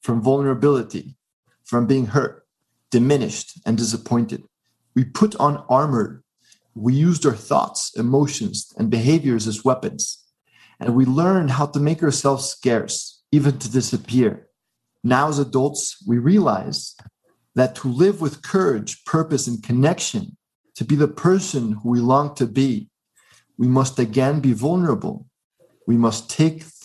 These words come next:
off the armor, put down the weapons, show up, and let ourselves be seen. Me encanta porque justo es como,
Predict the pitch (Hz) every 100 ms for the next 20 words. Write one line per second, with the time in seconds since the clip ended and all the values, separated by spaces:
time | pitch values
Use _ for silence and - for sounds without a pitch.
0 | - 117 123 123 - - 104 107 107 107
1 | 101 143 - _ _ - 170 143 143 139
2 | 135 120 110 107 104 120 - - _ _
3 | - - 160 160 - 135 - - _ _
4 | _ _ - 113 120 123 113 - 120 120
5 | - - 104 104 - - - - _ _
6 | _ _ _ - - - - - - 135
7 | 135 165 160 - 143 - - 151 147 147
8 | 135 123 - 131 113 104 95